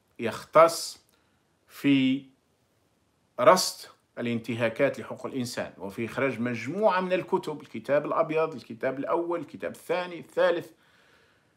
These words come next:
عن ما كان يجري في من، آه، من ظلم عظيم،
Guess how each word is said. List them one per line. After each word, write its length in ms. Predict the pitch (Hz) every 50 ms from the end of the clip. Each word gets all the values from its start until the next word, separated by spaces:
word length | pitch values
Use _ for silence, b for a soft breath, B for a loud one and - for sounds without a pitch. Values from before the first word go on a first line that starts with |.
| _ - -
عن 520 | 104 117 143 165 170 175 175 180 175 - - _ -
ما 200 | 127 127 139 139
كان 280 | 139 - 160 156 147
يجري 680 | 139 139 143 151 147 123 120 117 120 120 120 123 139 139 - _ _ _ _ _ _ _ _ _ _ _ _ _ _
في 580 | - - - 139 135 131 127 123 123 127 131 - - _ _ _ _ _ -
من، 440 | 117 123 120 117 110 110 107 123 - - _ _ _ -
آه، 640 | 107 101 95 90 87 85 82 80 80 82 82 78 - -
من 240 | 120 123 127 120 113
ظلم 320 | 104 143 165 160 139 113 90
عظيم، 560 | 92 117 113 98 123 113 104 92 73 73